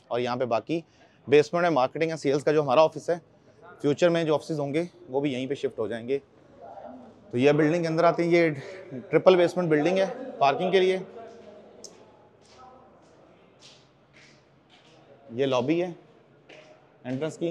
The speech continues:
ये स्टेयर से आप बेसमेंट में भी जा सकते हैं और ऊपर भी आ सकते हैं। ये basement के लिए stairs हैं और ये ऊपर जाने के लिए stairs हैं जिनकी इंतहाई शानदार quality है। इस तरह बात करें तो यहाँ पे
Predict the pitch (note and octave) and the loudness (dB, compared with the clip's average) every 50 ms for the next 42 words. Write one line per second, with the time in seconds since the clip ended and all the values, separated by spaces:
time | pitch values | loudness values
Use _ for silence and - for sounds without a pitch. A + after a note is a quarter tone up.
0 | E3 - - - - - - - - - D3+ D3 D3 D3 - E3+ F3 E3+ E3+ F#3 | -6 -10 -16 -20 -20 -20 -20 -20 -14 0 2 2 2 4 4 2 2 4 4 2
1 | F3 D#3 D3 D3 C#3+ E3+ F#3 F#3+ F#3+ F3+ E3 D#3+ D#3+ D#3+ - E3 D3+ C#3 B2 D#3 | 2 4 2 2 2 0 -4 -4 0 0 0 0 0 -2 -4 -2 -2 0 0 0
2 | D#3 D3 C#3 C#3 C3+ - - D#3 F3+ E3+ - - - - _ B2+ B2 B2 A#2+ B2 | 0 0 0 -2 -2 -6 -14 -16 -18 -18 -20 -20 -20 -20 _ -8 -6 -4 -2 -4
3 | B2 - E3+ F3+ F#3 G3 G3+ F#3+ G3 F#3+ G3 F#3+ F3+ G3 G3+ G3 - - _ _ | -4 -4 -8 -6 -2 -2 -2 0 0 0 -2 0 -4 -6 -8 -10 -14 -20 _ _
4 | _ _ _ _ _ _ _ _ _ _ _ _ - C3 B2+ C3 B2+ C#3+ C#3 C3 | _ _ _ _ _ _ _ _ _ _ _ _ -4 -2 0 0 0 0 -2 -2
5 | C3 B2+ B2+ B2+ B2 B2+ B2+ B2+ B2 C3 C3 B2+ A#2 A2+ C3 C3 C3+ B2+ - - | -2 -4 -6 -8 -6 -6 -6 -6 -6 -6 -6 -8 -10 -8 -8 -8 -8 -10 -14 -16
6 | A#2+ A#2+ A#2 A#2+ A#2+ B2 A#2+ - A2+ A2+ A2 A#2 A#2+ A#2 A#2+ A2+ G#2 G2+ - A2+ | -16 -8 -2 -2 -2 -2 -2 -4 -8 -6 -2 -2 -2 -2 -2 -4 -4 -4 -6 -8
7 | G#2 G2 - - _ _ _ _ _ _ _ _ _ _ _ _ _ C#3 C3+ - | -8 -8 -10 -14 _ _ _ _ _ _ _ _ _ _ _ _ _ -4 -2 2
8 | F#3 F3+ E3 D#3+ D#3 C#3 - E3 D#3 D#3 D#3 C#3+ C#3 C#3 C3+ C3+ D3+ C#3+ D3 C#3+ | 2 4 6 8 6 6 6 2 -2 -2 -2 -4 -6 -6 -6 -4 -2 -2 -2 -4